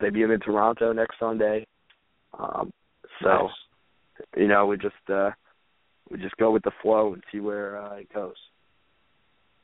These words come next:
Speaker 2: All right, man. Yeah, man. Well, thanks for coming on. I really appreciate it. I'd definitely like to have you back on in the future, man. You're killing it out there. Just keep it going, man.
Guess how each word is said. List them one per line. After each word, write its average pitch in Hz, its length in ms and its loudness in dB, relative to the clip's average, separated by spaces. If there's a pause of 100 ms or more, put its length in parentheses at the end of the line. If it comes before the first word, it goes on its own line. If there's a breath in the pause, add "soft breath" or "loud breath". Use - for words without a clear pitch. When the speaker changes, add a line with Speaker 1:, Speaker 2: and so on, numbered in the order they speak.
(1080)
Speaker 2:
All 117 200 4
right, 160 260 8
man. 127 340 -2 (280)
Yeah, 156 280 0
man. 113 200 -8 (160)
Well, 139 160 -16 (140)
thanks 170 160 -10
for 185 120 -6
coming 175 300 -4
on. 156 240 -2
I 139 60 -8
really 131 300 -10
appreciate 131 600 -12
it. 151 140 -6
I'd 110 200 -8
definitely 120 320 -8
like 120 180 -6
to 117 80 -6
have 117 180 -2
you 107 80 -16
back 117 240 -4
on 117 200 -6
in 110 60 -20
the - 140 -18
future, 120 320 -8
man. 120 240 -8
You're 113 200 -12
killing 127 280 2
it 107 100 -10
out 95 240 -4
there. 95 160 -4
Just 104 200 -16
keep 117 180 -2
it 117 100 2
going, 123 300 2
man. 98 180 -10